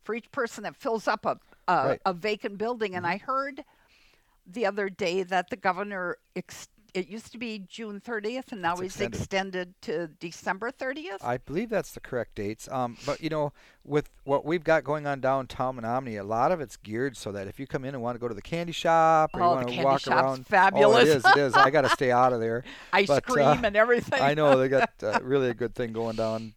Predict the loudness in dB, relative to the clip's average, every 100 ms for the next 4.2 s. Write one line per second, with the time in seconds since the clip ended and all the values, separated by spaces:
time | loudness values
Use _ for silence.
0 | -10 -2 0 2 4 4 2 -4 -6 -4
1 | -2 0 0 -4 -6 -8 -6 -6 -6 -8
2 | -2 2 2 0 -6 -6 -2 -2 -4 -10
3 | -20 -4 2 4 6 6 4 0 -4 -2
4 | -2